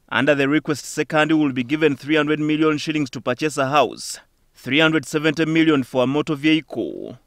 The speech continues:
ten million for furniture, monthly pension of six million seven hundred eight thousand shillings,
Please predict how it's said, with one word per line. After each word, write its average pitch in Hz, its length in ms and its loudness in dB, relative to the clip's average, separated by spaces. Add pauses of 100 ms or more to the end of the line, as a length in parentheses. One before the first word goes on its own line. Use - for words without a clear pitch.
(180)
ten 160 300 0
million 170 340 2
for 127 160 -8
furniture, 113 720 -2 (560)
monthly 143 480 2
pension 170 360 2
of 135 140 -2
six - 280 -8
million 165 300 0
seven 156 260 -2
hundred 156 320 2
eight 147 180 -2
thousand 151 480 2
shillings, 104 600 -4